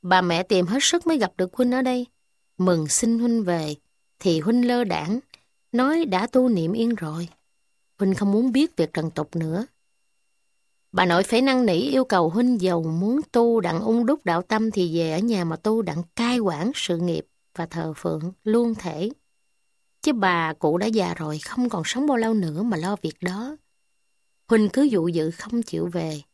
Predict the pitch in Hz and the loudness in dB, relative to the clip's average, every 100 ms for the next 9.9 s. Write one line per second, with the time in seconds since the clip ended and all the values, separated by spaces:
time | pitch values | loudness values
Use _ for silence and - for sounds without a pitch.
0 | _ _ _ 254 247 165 151 - 156 185 | _ _ _ 2 4 2 2 0 0 0
1 | 170 226 233 233 226 269 285 254 240 180 | 0 2 2 2 0 0 0 0 0 -2
2 | 160 160 214 220 220 - _ _ - 202 | -2 -4 -2 -2 -2 -8 _ _ 0 2
3 | 208 208 180 165 156 - 247 302 240 220 | 2 2 0 -2 -4 -2 0 2 2 0
4 | 160 165 - 233 262 320 _ _ _ _ | -2 -4 -6 -4 -4 -6 _ _ _ _
5 | - 190 165 156 - 277 349 285 294 202 | 0 2 2 -2 2 2 2 2 2 2
6 | 165 160 233 233 214 180 165 202 208 196 | 0 0 0 2 2 0 0 0 0 0
7 | 165 156 214 233 220 151 170 208 214 208 | -4 -2 2 2 0 -4 -4 -4 -4 -6
8 | _ _ _ - 165 208 185 180 196 170 | _ _ _ -8 -2 2 2 2 2 2
9 | 208 285 254 160 185 285 - 180 | 0 0 2 0 0 -4 -6 -6